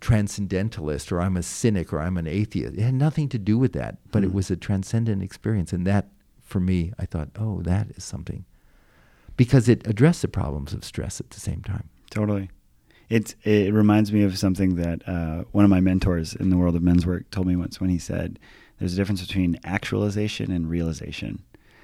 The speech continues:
Speaker 2: And he said, "Actualization is using your resources, abilities, network to create things, to do." And he said, "Realization is kind of the recognition of a more fundamental truth about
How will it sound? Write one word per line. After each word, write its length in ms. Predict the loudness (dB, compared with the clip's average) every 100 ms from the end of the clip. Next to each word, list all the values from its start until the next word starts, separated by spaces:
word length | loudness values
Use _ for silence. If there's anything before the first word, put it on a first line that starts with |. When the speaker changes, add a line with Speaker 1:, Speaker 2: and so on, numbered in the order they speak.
| _ -10
Speaker 2:
And 100 | -8
he 20 |
said, 140 | -8 -8
"Actualization 760 | -6 -4 -2 0 0 -4 -6
is 180 | -10 -6
using 420 | -4 -4 -4 -4
your 260 | -6 -10 -8
resources, 680 | -4 -2 -2 -4 -4 -6 -10
abilities, 720 | -6 -6 -4 -4 -4 -8 -8
network 520 | -6 -6 -6 -12 -12 -16
to 280 | -14 -14 -16 _ -20 -20 _ _ _ _ _ _ _ _ -8
create 360 | -6 -4 -6
things, 320 | -10 -12 -14 -8
to 120 | -8
do." 420 | -4 -4 -6 -10 -20 _ _ _ _
And 80 | -4
he 80 | -2
said, 220 | -4 -2
"Realization 680 | 0 0 0 -2 -4 -8 -8
is 140 | -10
kind 180 | -10 -10
of 60 |
the 80 | -6
recognition 600 | -4 -4 -4 -4 -4 -4
of 100 | -4
a 80 | -4
more 180 | -4 -4
fundamental 640 | -6 -2 0 0 -2 -6 -10
truth 340 | -8 -8 -8
about 260 | -10 -12